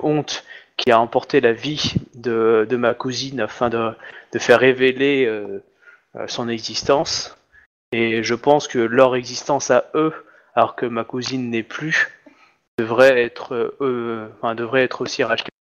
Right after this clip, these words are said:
par, euh, s'ils en ont le courage, hein, c'est beaucoup de leur part.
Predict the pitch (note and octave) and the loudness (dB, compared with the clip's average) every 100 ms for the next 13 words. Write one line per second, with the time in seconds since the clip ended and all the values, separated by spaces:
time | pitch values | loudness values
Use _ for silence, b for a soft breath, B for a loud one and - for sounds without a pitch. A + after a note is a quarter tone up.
0 | - A2+ A2 G2+ - B B - B2+ A#2+ | -4 -2 0 -2 -6 B B -4 -2 0
1 | A#2 A#2+ - A#2+ C#3 C3 - A#2+ C3+ - | -2 -2 4 6 6 4 -10 -14 -16 -18
2 | - - _ _ - A2 A2+ - - | -20 -20 _ _ -8 -8 -8 -12 -14